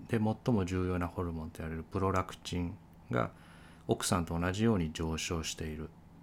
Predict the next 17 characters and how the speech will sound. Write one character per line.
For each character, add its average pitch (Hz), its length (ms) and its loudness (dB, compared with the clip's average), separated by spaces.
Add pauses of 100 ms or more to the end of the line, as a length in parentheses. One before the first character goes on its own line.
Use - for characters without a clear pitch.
(100)
て 82 100 -10
い 80 60 -8
う 76 140 -10
可 82 100 -8
能 80 140 -4
性 - 180 -8
が 78 140 -8
指 - 240 -10
摘 - 60 -12
さ 87 140 -8
れ 78 100 -8
て 78 180 -10
い 78 80 -8
て、 95 360 -4 (1200)
動 127 240 6
物 123 240 2
の 117 200 4